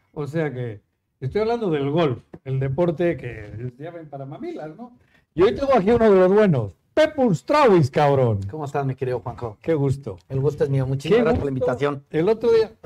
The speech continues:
Speaker 1: yo no te invité, te invitaron estos cabrones.
Speaker 2: Ah,
Speaker 1: Yo,
Speaker 2: bueno.
Speaker 1: yo sí sé que vienes tú, ni vengo, güey. <laughs> Pero me dijeron, "Oye, Pepu Strawis, güey." Y dije, "No jodas." Gran amigo.
Speaker 2: Te agradezco.
Speaker 1: Digo, hemos tenido momentos buenos y malos en la vida,
Speaker 2: No, pues,
Speaker 1: pero casi
Speaker 2: pero
Speaker 1: todo
Speaker 2: aquí
Speaker 1: bueno.
Speaker 2: seguimos.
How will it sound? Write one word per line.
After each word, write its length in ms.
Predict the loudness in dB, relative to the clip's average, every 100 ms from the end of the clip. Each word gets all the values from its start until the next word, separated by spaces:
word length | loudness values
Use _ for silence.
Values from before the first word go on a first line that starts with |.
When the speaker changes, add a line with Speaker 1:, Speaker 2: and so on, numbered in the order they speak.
| -4
Speaker 1:
yo 100 | 0
no 100 | 0
te 120 | 0 -2
invité, 260 | -2 -4
te 100 | -2
invitaron 400 | -4 -4 -8 -10
estos 220 | -14 -14
cabrones. 460 | -14 -14 -10 -4 0
Speaker 2:
Ah, 60 | 2
Speaker 1:
Yo, 100 | 2 2
Speaker 2:
bueno. 320 | 2 2 2
Speaker 1:
yo 20 | 2
sí 140 | 2
sé 120 | 2
que 80 | 4
vienes 280 | 2 2 2
tú, 100 | 2
ni 140 | 4
vengo, 360 | 2 4 4 4
güey. 220 | 4 2
<laughs> 1120 | 0 -2 -2 -4 -6 -8 -12 _ -2 0 -2 -8 _ _ _ 0
Pero 400 | 4 4 2 -4 _ -8
me 100 | -4
dijeron, 360 | -2 -2 -6 -6
"Oye, 180 | -4 -4
Pepu 320 | -4 -6 -6
Strawis, 400 | -6 -8 -8 -8
güey." 320 | -8 -8 -12 -14 -8
Y 60 |
dije, 180 | -4 -4
"No 160 | -4 -6
jodas." 640 | -8 -8 -10 -14 -20 _ -20 _ _ _ _ -6
Gran 220 | -4 -2
amigo. 240 | -4 -6 -8 _ -8
Speaker 2:
Te 80 | -4
agradezco. 420 | -2 -4 -4 -2
Speaker 1:
Digo, 180 | 0 0
hemos 240 | 0 -2
tenido 300 | -2 -2 0
momentos 380 | 0 -2 0 0
buenos 280 | 0 0 -2
y 20 |
malos 320 | -2 -2 -2
en 120 | -2 -2
la 100 | 0
vida, 220 | 0 -2
Speaker 2:
No, 60 | -6
pues, 280 | -12 -8 0
Speaker 1:
pero 160 | 0
casi 260 | 2 0 0
Speaker 2:
pero 160 | 0
Speaker 1:
todo 60 | 2
Speaker 2:
aquí 80 | 4
Speaker 1:
bueno. 120 | 4
Speaker 2:
seguimos. 460 | 4 2 -4 -8